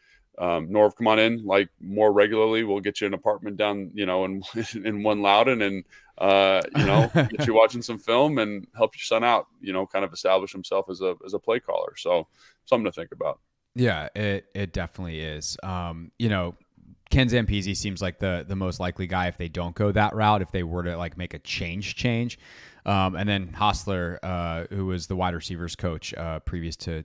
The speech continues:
Speaker 2: Terrell. Um,
Speaker 1: Has he called plays before?
Speaker 2: I, that's what I'm looking at right now. I'm reading his, his bio. I mean, he's a guy that's been with Ron for a long time. Uh, he's worked with the Ravens. I think he's been mostly a receivers coach.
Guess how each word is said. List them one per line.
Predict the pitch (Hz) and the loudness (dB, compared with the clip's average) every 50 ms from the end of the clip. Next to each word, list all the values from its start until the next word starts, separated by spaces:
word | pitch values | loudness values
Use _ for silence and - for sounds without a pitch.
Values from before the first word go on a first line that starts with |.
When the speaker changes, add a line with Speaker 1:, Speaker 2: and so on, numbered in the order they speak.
| - _ | -12 _
Speaker 2:
Terrell. | - - 87 87 95 95 90 82 80 78 - _ _ _ - _ _ _ _ - | -10 -6 -2 0 0 2 2 0 -2 -4 -8 _ _ _ -20 _ _ _ _ -4
Um, | - 98 95 90 90 87 85 82 82 82 80 - _ | 0 0 2 2 2 0 -2 -4 -6 -10 -12 -14 _
Speaker 1:
Has | - - | -8 -4
he | 147 160 | -4 2
called | - 196 190 170 - | 4 4 4 4 4
plays | 147 135 147 147 | 2 2 2 0
before? | 143 143 - 156 156 160 160 | -2 -4 -2 0 0 0 0
Speaker 2:
I, | 101 104 113 117 113 80 | 0 0 0 0 -2 -2
that's | 104 113 117 - 139 | -2 -2 -2 0 0
what | 143 | 0
I'm | 123 104 101 | 0 0 0
looking | 101 - - 101 92 | -2 -2 -2 -4 -2
at | 87 85 82 | -2 -2 -2
right | 82 90 87 85 | -2 -2 -2 -2
now. | 87 90 85 82 | -2 -2 -2 -2
I'm | 87 90 | -2 0
reading | 95 98 92 92 87 | 0 0 0 0 -2
his, | 85 87 82 76 - - | -2 -4 -4 -6 -10 -12
his | 90 87 90 85 76 | -8 -6 -6 -6 -6
bio. | 76 - 87 85 85 85 82 82 80 | -2 -2 0 2 2 0 0 0 -2
I | 82 | -2
mean, | 87 95 | 0 0
he's | 101 90 | 0 0
a | 90 90 | 0 0
guy | 101 98 92 90 | 2 2 2 -2
that's | 85 76 - | -4 -6 -4
been | - - 90 90 | -4 -4 -2 -2
with | 87 82 - - | -4 -8 -8 -6
Ron | 82 87 85 85 85 85 82 82 80 80 - _ _ _ | -4 -4 -2 -2 -2 -2 -4 -4 -8 -10 -14 _ _ _
for | _ - - 90 85 82 82 - - | _ -6 -4 -2 -2 -2 -4 -6 -6
a | - 87 | -8 -8
long | 85 85 87 92 92 92 87 85 | -6 -2 0 0 2 2 0 0
time. | 78 - - 92 92 87 87 85 82 80 80 78 - _ _ - - _ _ _ | -2 -2 -2 0 0 0 0 -2 -2 -4 -6 -8 -12 _ _ -20 -20 _ _ _
Uh, | - 82 82 80 | -2 -2 0 0
he's | 82 85 82 - - | -2 -4 -6 -6 -6
worked | - 85 78 - 82 | -6 -6 -6 -8 -12
with | 78 - | -10 -10
the | 82 | -10
Ravens. | 82 80 101 120 117 113 110 98 107 104 104 101 101 98 - | -4 2 6 6 8 8 6 4 4 4 4 2 0 0 -2
I | - - 95 | -4 -4 -2
think | - - 117 110 | 0 0 0 0
he's | - 120 113 92 | 0 -2 -2 0
been | - 98 98 92 | 0 -2 -2 0
mostly | 90 90 92 95 - - 87 | 0 -2 -2 -2 -2 -4 -6
a | 80 | -6
receivers | 78 78 - - - 98 92 82 90 78 - | -6 -8 -8 -6 -4 -4 -4 -4 -4 -6 -6
coach. | - - 80 73 67 - - - | -8 -8 -8 -8 -8 -8 -10 -10